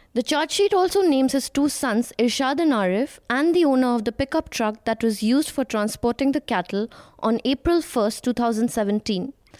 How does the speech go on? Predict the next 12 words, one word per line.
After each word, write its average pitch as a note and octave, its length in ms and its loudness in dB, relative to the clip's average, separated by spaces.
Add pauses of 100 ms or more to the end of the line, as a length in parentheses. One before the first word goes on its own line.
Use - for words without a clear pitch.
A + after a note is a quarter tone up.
(240)
How D4+ 140 2
do F4 100 0
you F4+ 140 4
deal C4 280 0
with C4+ 220 -2
your C4 80 0
dead G#3+ 340 -4
father G#3 400 -2
being G#3+ 280 0
charge G#3 320 -4
sheeted? - 480 -8 (240)
Khan's C4 360 0